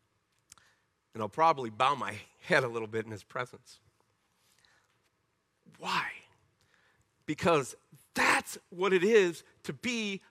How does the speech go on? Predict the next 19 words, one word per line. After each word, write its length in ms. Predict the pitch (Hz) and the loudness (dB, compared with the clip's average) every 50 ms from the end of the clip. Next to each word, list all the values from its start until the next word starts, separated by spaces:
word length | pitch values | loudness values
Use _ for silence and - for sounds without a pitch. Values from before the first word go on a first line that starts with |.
| _ _ | _ _
a 60 | 147 - | -14 -12
Christian. 600 | - - - 285 262 - - - 170 143 120 110 _ _ _ _ _ _ _ _ _ _ _ _ _ _ _ _ _ _ _ _ _ | -8 -4 -2 -2 -2 -2 -2 -4 -6 -8 -10 -16 _ _ _ _ _ _ _ _ _ _ _ _ _ _ _ _ _ _ _ _ _
You 180 | _ 175 220 233 | _ -8 -6 -2
want 340 | 254 277 277 269 262 - - | 2 4 6 4 4 2 -4
to 60 | 185 | -8
be 140 | 226 240 277 | -6 -4 -4
in 100 | 269 247 | -4 -2
the 120 | 240 233 | 2 2
end 180 | 247 262 247 - | 2 2 2 2
times? 380 | 233 240 247 254 269 254 - - - | 2 2 4 2 2 0 -4 -14 -16
This 380 | - 156 151 - 359 339 - - | -16 -2 6 6 6 6 6 0
is 140 | 277 202 202 | -6 -6 2
what 180 | 233 269 254 | 4 4 4
an 120 | 254 220 220 | 6 6 6
end 200 | 233 226 220 - | 6 6 4 2
times 320 | - 220 214 202 185 - | 2 2 2 2 0 -4
Christian 420 | - - 226 208 - - 151 135 | -4 -4 -4 -4 -4 -6 -6 -2
looks 260 | 151 165 156 - - 135 | -2 -2 -2 -2 -2 -2
like. 360 | 120 98 85 92 - _ | -2 -2 -2 -6 -16 _